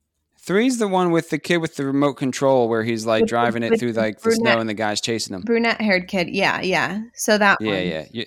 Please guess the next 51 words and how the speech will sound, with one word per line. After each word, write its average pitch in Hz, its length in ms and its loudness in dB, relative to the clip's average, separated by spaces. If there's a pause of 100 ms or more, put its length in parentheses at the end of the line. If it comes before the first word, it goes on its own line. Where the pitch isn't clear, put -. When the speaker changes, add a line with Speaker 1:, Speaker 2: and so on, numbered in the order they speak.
Speaker 2:
I 247 200 6
Speaker 1:
yeah, 285 140 6
three. 277 100 6
Speaker 2:
always 262 240 4
liked 220 240 4
Speaker 1:
So 123 60 0
you 135 60 2
Speaker 2:
that 214 280 4
one, 185 320 0 (200)
but 262 120 4
I 277 100 6
think 311 240 -2
it's 359 160 -2
just 320 200 -4
because 285 300 -2
we 240 140 0
watched 175 420 0
that 240 180 -2
more 247 240 0
growing 202 420 -2
up, 214 300 -2 (300)
but 233 140 2
I 247 140 6
never 294 480 2 (160)
cared 254 480 2
for 190 560 -2
Macaulay 185 420 -6
Culkin. 202 480 -4
That's 226 220 -8
his 262 120 -12
name, 277 220 -6
right? 330 140 -12 (1080)
For 285 120 4
some 302 240 2
Speaker 1:
Yeah, 285 100 6
he's 269 220 4
Speaker 2:
reason, 240 120 2
Speaker 1:
a, 240 40 2
Speaker 2:
I 233 60 2
Speaker 1:
he's 233 60 4
Speaker 2:
never 233 220 2
Speaker 1:
a 226 40 -2
Speaker 2:
really 208 340 -4 (220)
cared 196 340 -4
for 175 160 -10
him. 165 220 -6 (140)
I 190 120 -6
liked 208 300 -6
the 190 80 -8
other 202 260 -6
kid. 180 420 -12